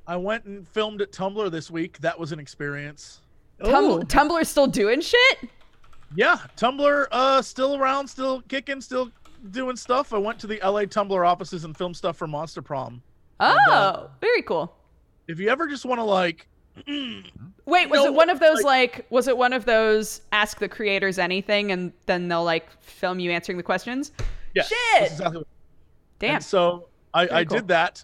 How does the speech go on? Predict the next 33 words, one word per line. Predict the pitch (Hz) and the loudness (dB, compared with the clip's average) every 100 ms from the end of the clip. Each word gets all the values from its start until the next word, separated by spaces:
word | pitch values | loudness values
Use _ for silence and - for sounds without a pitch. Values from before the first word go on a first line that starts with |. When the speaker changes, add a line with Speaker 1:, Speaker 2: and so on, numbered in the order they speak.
| - | -6
Speaker 1:
and, | 165 165 156 156 143 151 | -4 -2 -4 -12 -12 -2
uh, | 147 147 143 143 131 _ _ _ _ _ _ - | 0 0 0 -2 -4 _ _ _ _ _ _ -8
they | 175 | -4
just | 185 - | -6 0
gave | 185 208 214 | 2 2 0
me | 220 | -4
a | 175 | -2
list | 165 165 175 - | -2 -4 -4 -6
of, | 151 | -6
like, | 143 143 135 | -2 -2 -4
questions, | - 165 143 - 127 98 - _ _ _ - | -8 -6 -6 -6 -14 -14 -20 _ _ _ -14
and | 143 | -2
I | 156 | 0
went | 156 190 190 | 0 -2 -4
through, | 180 180 165 131 _ _ _ | -2 0 -2 -6 _ _ _
and | 156 165 156 147 _ _ _ _ _ _ _ _ - | -4 -4 -6 -20 _ _ _ _ _ _ _ _ 0
I, | 190 180 190 | 2 4 2
I | |
mentioned | 190 202 208 | 2 -2 -4
this | 202 - - _ _ _ _ _ - | -6 -6 -12 _ _ _ _ _ 0
earlier | 175 185 185 185 175 _ - | 2 4 2 0 -6 _ -12
in | 175 | -6
the | |
week, | 175 175 175 - | 0 0 0 -4
but | 160 - | -4 -2
I | 202 | -2
have | |
a | 190 | -2
problem | - 165 160 170 | -2 0 0 -4
where | 151 143 | -4 -4
if | 131 | -2
I, | 139 131 | -2 -2
like, | 127 123 | -2 -6